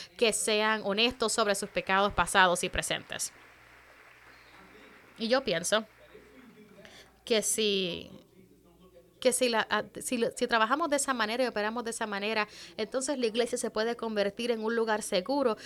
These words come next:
para aquellas personas que aún no conocen a Jesús,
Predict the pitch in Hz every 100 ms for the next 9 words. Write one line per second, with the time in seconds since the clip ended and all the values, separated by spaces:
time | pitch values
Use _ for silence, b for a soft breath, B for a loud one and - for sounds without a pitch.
0 | B 226 214 214 254 254 220 - 277 240
1 | 202 196 196 185 190 190 190 185 180 -
2 | 185 185 185